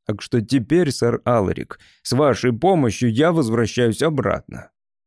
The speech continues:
"Мистер Линфилд, вы слишком много себе позволяете,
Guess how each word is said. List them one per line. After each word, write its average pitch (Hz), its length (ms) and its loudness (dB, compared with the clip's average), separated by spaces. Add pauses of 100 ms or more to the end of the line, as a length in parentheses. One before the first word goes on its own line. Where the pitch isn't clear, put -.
(320)
"Мистер 196 720 -6
Линфилд, 107 720 -4
вы 175 260 -4
слишком 160 800 -8 (140)
много 147 680 -4 (380)
себе 139 400 0
позволяете, 135 1000 -4